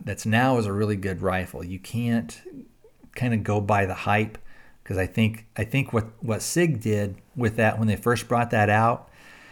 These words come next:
everybody was real, uh, excited about that, but then they were saying, "Oh, you know, don't use the steel magazines, don't use, don't shoot steel ammunition through it," the steel case stuff. Um, part of the problems that they had with the steel,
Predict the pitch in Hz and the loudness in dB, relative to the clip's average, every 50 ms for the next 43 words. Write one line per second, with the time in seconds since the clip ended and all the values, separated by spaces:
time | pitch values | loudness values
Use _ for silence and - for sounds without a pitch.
0 | - - - - - 113 110 123 120 113 120 117 117 110 104 104 101 98 98 104 | -20 -20 -14 -4 0 2 2 4 4 4 4 4 4 4 4 2 0 0 0 2
1 | 113 113 113 113 113 113 110 110 107 107 107 110 110 110 120 110 104 101 98 95 | 4 4 6 6 6 6 6 4 4 4 2 0 -2 -4 -2 -2 -2 -2 -2 -4
2 | 95 92 101 - - - 107 110 117 113 117 107 113 113 113 113 117 113 113 110 | -4 -6 -6 -6 -2 0 2 4 4 4 2 2 2 2 2 2 2 2 2 2
3 | 104 98 - 107 101 104 101 98 92 - - 107 101 101 101 101 101 101 101 95 | 0 -2 -2 -2 0 0 0 0 -2 -2 -2 0 2 2 2 4 2 2 2 0
4 | 95 95 95 90 - 107 110 104 110 110 104 95 - 110 - - - 104 90 95 | 0 -2 -2 2 2 2 2 2 2 0 0 0 -2 -6 -8 -6 -4 -4 -2 0
5 | 98 107 131 143 139 139 135 117 123 131 131 127 120 117 110 113 - 110 101 107 | 2 4 4 4 4 2 0 0 0 0 0 0 0 -2 -2 -2 0 0 0 0
6 | 107 107 101 92 - - 104 101 - - - 107 - - - - - 110 107 107 | 0 -2 -2 -2 -2 -4 -4 -4 -4 -2 -4 -4 -4 -4 -6 -2 0 2 2 2
7 | 104 104 95 90 87 90 110 131 127 143 139 123 - 131 123 120 117 117 117 113 | 2 0 -2 0 0 0 0 0 0 0 -2 -2 -2 -2 -2 0 0 2 0 0
8 | 113 113 - - - - - - - - 110 - - 117 113 107 113 - 110 107 | -2 -6 -14 -20 -20 -20 -20 -18 -12 -12 -8 -4 0 0 0 0 0 0 0 0
9 | 110 - - 104 101 101 101 98 - - - _ - - - - - - - - | 0 -2 -2 -2 0 0 -2 -4 -6 -12 -20 _ -20 -20 -20 -20 -20 -20 -20 -20
10 | _ - - - 107 95 95 92 92 90 87 90 101 113 - - - _ _ _ | _ -16 -8 -6 -4 -2 -2 -2 -4 -4 -6 -6 -8 -12 -14 -20 -20 _ _ _
11 | _ _ _ _ _ _ _ _ _ _ _ - - - 135 139 143 139 - - | _ _ _ _ _ _ _ _ _ _ _ -12 -4 0 2 2 2 2 0 0
12 | - 120 117 120 117 110 110 110 117 107 95 117 113 107 101 104 - - 92 - | 4 4 4 4 4 2 2 2 2 2 4 4 2 2 0 -4 -4 -6 -8 -8
13 | - - - - - 127 120 120 113 110 107 107 104 101 101 | -8 -12 -10 -8 -4 -2 2 2 4 4 4 2 0 -2 -6